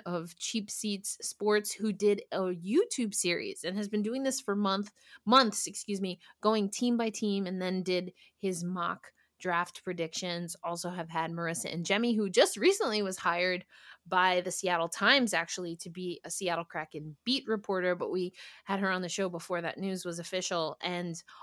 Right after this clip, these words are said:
also Ben Pope over at the Chicago Sun-Times. And a lot of people, uh, I spoke to all these people before a trade, um,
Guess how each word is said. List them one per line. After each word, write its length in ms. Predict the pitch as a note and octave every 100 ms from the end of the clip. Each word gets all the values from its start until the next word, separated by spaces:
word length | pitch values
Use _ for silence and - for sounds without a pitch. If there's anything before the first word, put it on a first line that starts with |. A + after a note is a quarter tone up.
| -
also 560 | - G3+ G3+ - G3+ F#3
Ben 320 | E3+ F#3 G3+
Pope 420 | G3+ G3+ G3+ G3+ -
over 260 | F#3 F#3 -
at 160 | F3 -
the 60 |
Chicago 520 | E3 F3 - F3+ F3
Sun-Times. 800 | E3 - D#3+ D#3 A#3 A#3 D#3+ E3 - - - - _
And 180 | F#3+ G#3
a 60 | G#3
lot 280 | G3+ G#3 G4+ A#4+
of 140 | -
people, 720 | F#4 A#4+ - C4 A#3 A#3+ C4 - _ _ -
uh, 300 | C3 G2+ G3+
I 120 | F#3 B3+
spoke 300 | - D4+ -
to 100 | D4
all 180 | C4 C4+
these 220 | C#4 B3+
people 400 | - D4+ C4 A#3
before 760 | G#3+ G#3 - C#4 D4 C4+ A#3 - -
a 120 | G#3+
trade, 720 | G#3 - C4 G#4 G4 C4+ C4 - _ _ _ -
um, 540 | G#3+ G#3+ G#3 G#3+ G#3+